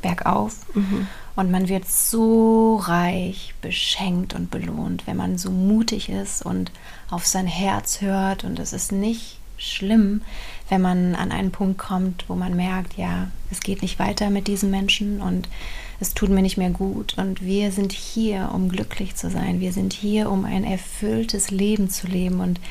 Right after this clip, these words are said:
Speaker 1: wenn man einfach mit manchen Menschen an einen Punkt kommt, wo man merkt, okay, die Reise ist hier zu Ende,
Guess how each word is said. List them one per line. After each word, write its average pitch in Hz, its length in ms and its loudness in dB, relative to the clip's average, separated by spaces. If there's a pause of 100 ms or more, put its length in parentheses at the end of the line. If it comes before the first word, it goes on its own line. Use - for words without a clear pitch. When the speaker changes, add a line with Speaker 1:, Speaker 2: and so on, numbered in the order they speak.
(440)
Speaker 1:
wenn 196 100 2
man 196 160 6
einfach 196 320 0
mit 196 160 -2
manchen 196 320 0
Menschen 196 300 -2
an - 100 0
einen 190 180 2
Punkt 190 220 0
kommt, 196 400 0
wo - 20 -4
man 180 160 2
merkt, 185 280 0
okay, 196 340 -4
die 180 160 0
Reise 190 320 0
ist 190 140 -2
hier 190 160 -2
zu - 120 -4
Ende, 190 360 0